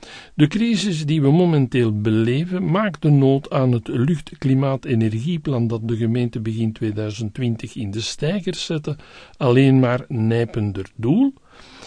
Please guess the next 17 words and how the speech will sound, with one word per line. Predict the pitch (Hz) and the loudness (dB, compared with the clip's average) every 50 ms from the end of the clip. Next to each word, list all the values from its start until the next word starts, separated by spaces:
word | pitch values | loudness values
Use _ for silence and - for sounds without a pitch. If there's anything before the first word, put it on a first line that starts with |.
| - - - - _ | -20 -20 -20 -16 _
De | - - 123 - | -2 -2 -2 0
uitstoot | - 190 214 247 220 - - - 208 202 208 - - | 0 0 0 0 0 -2 -2 2 2 2 2 2 2
van | - 170 147 139 113 | 2 2 4 2 2
broeikasgassen | 104 131 160 208 214 175 - 156 127 - - - 127 110 - - 147 117 | 2 4 4 4 4 2 0 -2 -4 -4 -4 -6 -6 -6 -4 -4 -2 0
van | 123 131 127 | 2 2 2
het | 123 120 113 | 2 0 -2
bestuur | 110 113 107 - - - 196 220 226 220 - | -2 -4 -4 -4 -2 0 0 2 0 0 0
en | - 165 139 | 0 2 2
op | 127 120 117 | 2 0 0
het | - 107 - | -4 -8 -8
grondgebied | - - 165 202 220 - - - 175 160 185 170 147 | 0 2 4 4 4 2 0 -4 -4 -4 -4 -4 -2
van | - 156 147 | 0 0 0
de | 135 131 | 0 0
gemeente | 123 117 110 110 104 104 104 117 | 0 0 0 0 -2 -2 -4 -4
tegen | - - 117 104 101 101 | -4 -4 -4 -4 -4 -6
tweeduizend | - - 165 190 180 156 175 165 151 139 156 131 127 113 | -4 -2 -2 -2 0 0 0 0 0 0 -2 -2 -2 -2
dertig | 107 110 107 110 - 120 | -4 -4 -6 -6 -10 -12